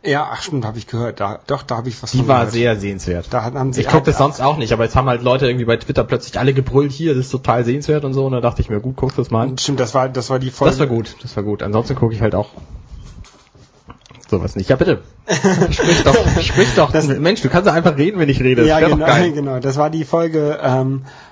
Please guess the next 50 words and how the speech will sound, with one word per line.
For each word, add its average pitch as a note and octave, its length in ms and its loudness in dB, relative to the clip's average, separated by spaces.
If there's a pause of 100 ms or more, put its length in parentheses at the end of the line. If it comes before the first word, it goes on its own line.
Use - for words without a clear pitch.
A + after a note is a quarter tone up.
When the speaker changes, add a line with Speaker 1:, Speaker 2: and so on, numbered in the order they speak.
(220)
Speaker 1:
wo, D3 300 0
äh, A#2 880 -6 (120)
wer C#3+ 200 -2
war D3+ 100 0
noch C#3+ 140 -4
von D3 100 -4
den C#3 120 -2
Grünen D3+ 340 -2
da? D#3 160 -2
Die C#3+ 180 -2
hat C3+ 100 -2
auf C#3 120 -4
jeden D#3 160 0
Fall D3+ 200 -2
irgendwie C#3+ 280 -2
gesagt, C#3 320 -2
dass C3+ 120 -4
jeder D3 280 0
Haushalt C#3+ 320 -2
ein C3+ 60 -4
Auto D3 260 -2
braucht A2 340 -6
oder A#2 140 -6
sowas, - 260 -4
Speaker 2:
Ja, C3+ 140 6
Speaker 1:
ne? D3+ 40 2
Speaker 2:
genau, D3 200 4
Speaker 1:
So D#3 80 4
Speaker 2:
jede D#3 120 4
Speaker 1:
eine - 80 4
Speaker 2:
Familie E3 260 6
Speaker 1:
Art. C#3 60 2
Speaker 2:
braucht D3+ 160 6
ein E3 60 2
Auto, C#3+ 300 4
hat A#2 120 0
sie B2 80 -2
gesagt. A#2+ 520 2 (180)
Speaker 1:
<laughs> - 200 -20
Speaker 2:
Und C3+ 120 0
die C3+ 80 8
hat D#3+ 60 6
auch E3+ 100 2
gesagt, C#3+ 260 4
„Ich D3+ 160 2
gucke A3 260 4
Internet.“ C3+ 560 -2 (120)
Speaker 1:
Genau. C#3+ 420 0 (1000)
Speaker 2:
War A#2 220 2
witzig. A2 300 -4